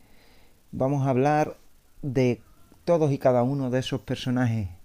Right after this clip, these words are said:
como digo, épicos. Para ello, pues aquí simplemente me voy a un f-, pongo el filtro de épico y vamos a hablar de los personajes épicos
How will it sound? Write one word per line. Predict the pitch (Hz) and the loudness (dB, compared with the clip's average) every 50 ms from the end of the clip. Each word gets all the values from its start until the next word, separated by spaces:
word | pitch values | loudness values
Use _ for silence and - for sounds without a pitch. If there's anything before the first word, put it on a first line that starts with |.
| - - - | -20 -14 0
como | - 131 123 120 117 | 0 2 2 2 2
digo, | 110 123 120 113 117 113 - | 2 2 2 2 2 0 0
épicos. | - 123 131 135 - 175 - - 202 202 | 0 0 0 2 0 -2 0 0 -2 -2
Para | 202 - 135 117 110 110 | -2 -2 0 2 2 2
ello, | 120 131 156 175 175 - - - - - - - - - | 2 2 0 -2 -2 -6 -14 -20 -20 -20 -20 -20 -18 -6
pues | - 120 101 | -4 -2 -2
aquí | 107 110 107 - 139 135 | -2 -4 -2 -2 -4 -4
simplemente | - - 143 131 - 113 113 107 113 117 127 - - 170 | -2 -4 -6 -6 -4 -4 -4 -2 -2 -4 -4 -4 -4 -4
me | 170 151 127 | -2 -2 -2
voy | 110 101 117 131 143 | 0 0 2 2 2
a | 135 | 2
un | 123 113 104 101 - | 0 0 -2 -6 -10
f-, | - - - - _ _ _ - | -20 -20 -20 -20 _ _ _ -6
pongo | _ - 131 135 123 120 | _ -2 0 2 0 0
el | 113 | -2
filtro | - - 143 139 127 - - 104 110 | 0 0 0 0 0 -2 -4 -4 -2
de | 107 110 127 | 0 0 0
épico | 147 147 185 175 - - 190 | 0 0 -2 -4 -2 -2 -2
y | 175 | -2
vamos | 160 160 165 165 165 165 147 | -2 -2 -4 -4 -4 -4 -4
a | 156 | -4
hablar | 147 147 156 165 175 180 - - - - - - - - - _ - | -2 -2 -2 -2 -2 -4 -6 -12 -20 -20 -20 -20 -20 -20 -20 _ -10
de | - 156 175 202 220 226 - - - | -4 0 2 2 2 2 -2 -6 -6
los | - 143 135 143 143 131 | -2 2 2 2 2 2
personajes | - - 139 - - 131 127 135 147 147 156 151 139 135 151 | -2 -6 -8 -6 -4 -6 -2 -2 0 0 0 0 0 0 0
épicos | 165 165 - - - - - 196 190 | 0 0 -2 -6 -6 -2 -2 -2 -2